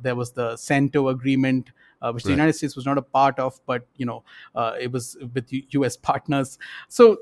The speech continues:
Speaker 1: that was sort of the framework of that relationship. And in the later half of the nineteen fifties,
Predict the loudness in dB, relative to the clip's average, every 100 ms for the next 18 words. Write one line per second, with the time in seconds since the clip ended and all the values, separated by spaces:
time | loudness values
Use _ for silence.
0 | -4 6 8 8 6 4 4 0 -2 0
1 | 4 6 4 2 0 -2 -4 -8 -8 -6
2 | -6 -6 -2 -2 -2 _ 0 2 4 2
3 | 2 4 6 6 4 0 0 0 -2 -2
4 | -4 -2 -2 -2